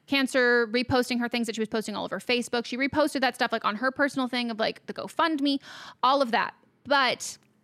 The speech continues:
Peggy and Peggy's people <laughs> online are responding to comments alleging that Madison cut out Peggy from her life and refused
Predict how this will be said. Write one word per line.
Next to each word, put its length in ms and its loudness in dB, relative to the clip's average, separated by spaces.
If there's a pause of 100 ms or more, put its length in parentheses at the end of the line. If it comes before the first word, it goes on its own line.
(240)
Peggy 500 0
and 260 -2 (140)
Peggy's 260 -2
people 380 -4 (200)
<laughs> 180 -6
online 540 0 (340)
are 140 4
responding 360 2
to 60 -2
comments 460 -2
alleging 540 -4
that 480 -6 (420)
Madison 600 0
cut 380 -2
out 240 0
Peggy 480 -6
from 280 -2
her 120 2
life 500 -4 (360)
and 260 0
refused 760 0